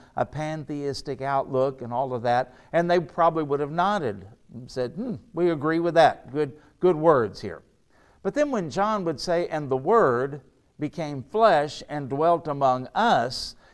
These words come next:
and we beheld His glory," now they have a problem with the whole thing. And so John and the Apostle Paul and,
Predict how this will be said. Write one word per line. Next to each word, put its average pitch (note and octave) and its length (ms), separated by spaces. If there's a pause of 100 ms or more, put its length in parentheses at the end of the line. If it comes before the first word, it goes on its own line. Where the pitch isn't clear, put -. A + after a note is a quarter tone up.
(100)
and D3+ 220
we G3+ 160
beheld D#3 460
His A#2+ 180
glory," C#3 540
now E3+ 440
they D#3+ 200
have D3 180
a C#3 80
problem C#3 540
with C3 160
the B2 80
whole A#2+ 240
thing. C3+ 420 (380)
And E3 100
so E3 160
John D#3+ 640 (420)
and F3+ 280
the E3 80
Apostle D3+ 480
Paul C#3 500
and, C3 380